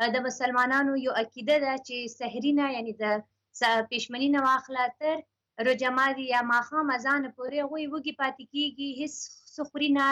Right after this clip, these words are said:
څه څکي نه. آه، اور دا یو چونکې مذهبي، آه، هغه دی، نو د دې مونږه د صحت لحاظ سره هم پهلو کتلی شو چې دا د انسان په صحت باندې، آه، د هغه ژوند باندې، یعنې، آه، څه اثرات په غورځوي،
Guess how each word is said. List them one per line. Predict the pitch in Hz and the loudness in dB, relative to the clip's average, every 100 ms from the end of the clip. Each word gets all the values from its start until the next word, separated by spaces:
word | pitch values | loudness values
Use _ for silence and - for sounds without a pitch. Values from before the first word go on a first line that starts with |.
| 269 | 0
څه | 294 285 | -6 -12
څکي | - - 302 240 | -12 -6 -2 0
نه. | 302 - _ _ _ _ 269 | -2 -4 _ _ _ _ 2
آه، | 302 302 | 2 4
اور | 311 330 302 277 | 4 4 0 0
دا | 330 349 359 | 4 4 4
یو | 349 359 - | 0 -4 -6
چونکې | 349 349 339 294 | -8 -6 -2 2
مذهبي، | 262 240 254 262 339 370 - _ - | 0 0 -2 0 2 0 -2 _ -2
آه، | 254 269 269 | 2 4 2
هغه | 262 311 | 2 -2
دی، | 320 359 330 | -2 -4 -2
نو | 311 262 | -2 -4
د | 311 247 | -8 -4
دې | 359 370 359 | -2 -2 -4
مونږه | 381 370 359 359 370 - _ _ 220 | -6 0 2 4 0 -8 _ _ -6
د | 262 | -4
صحت | 294 285 359 381 311 | -2 -2 -2 -2 -2
لحاظ | 277 302 302 | 2 2 2
سره | 294 247 | -2 0
هم | 339 262 226 | 2 0 0
پهلو | 214 240 269 - | -6 -4 -4 -6
کتلی | 233 302 302 277 | -4 -2 0 -2
شو | 277 277 - | -6 -8 -8
چې | 254 220 | -10 -2
دا | 269 277 | 0 0
د | 254 240 | -2 -4
انسان | 226 285 285 285 262 | -4 0 2 2 -2
په | 226 | -8
صحت | 233 269 294 240 | -6 -2 -2 0
باندې، | 269 262 254 262 247 _ _ _ - | -2 -2 -4 -6 -8 _ _ _ 0
آه، | 240 233 | 2 4
د | 240 | 2
هغه | 240 269 240 | 2 0 -2
ژوند | 233 302 294 277 | 0 2 4 2
باندې، | 277 269 262 | 2 2 0
یعنې، | 240 226 220 _ _ 214 | -2 -6 -8 _ _ -2
آه، | 220 214 | -2 0
څه | 269 269 - | 0 0 0
اثرات | 226 247 262 269 - _ _ | -4 0 0 0 -4 _ _
په | 240 220 | -2 -2
غورځوي، | 233 220 233 247 285 | -4 -4 -4 0 0